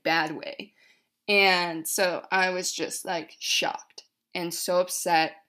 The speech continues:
and so mad at myself. I felt so embarrassed because I was in front of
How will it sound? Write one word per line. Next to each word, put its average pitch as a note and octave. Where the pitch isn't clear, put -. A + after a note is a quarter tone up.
and F3+
so F#3
mad E3
at E3
myself. E3
I E3
felt D#3+
so F3
embarrassed F3
because F#3+
I E3
was D3+
in D#3+
front E3
of D#3